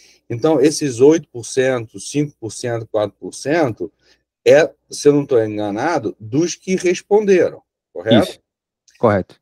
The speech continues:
Speaker 1: Então, mas isso não quer dizer que são quatro por cento de recidiva, porque tem mais cinco mil pacientes que não responderam esse formulário.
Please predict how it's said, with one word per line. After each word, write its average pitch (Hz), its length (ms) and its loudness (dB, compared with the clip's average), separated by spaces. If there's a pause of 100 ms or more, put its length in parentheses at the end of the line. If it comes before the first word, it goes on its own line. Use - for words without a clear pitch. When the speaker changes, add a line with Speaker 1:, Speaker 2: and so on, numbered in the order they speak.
(140)
Speaker 1:
Então, 117 420 -10 (360)
mas 127 260 0
isso - 100 -10
não 214 140 -2
quer 190 180 -2
dizer 135 380 -4
que 196 80 -14
são 185 140 -10
quatro - 420 -6
por 156 80 -12
cento 156 160 -6
de 160 60 -4
recidiva, 156 580 -6
porque 135 340 -6
tem 127 480 -4 (1080)
mais 165 720 -2 (240)
cinco 247 540 -4
mil 175 180 -2
pacientes 151 720 -4
que 190 120 -8
não 175 360 0
responderam 165 840 -2
esse 117 140 -12
formulário. 95 720 -10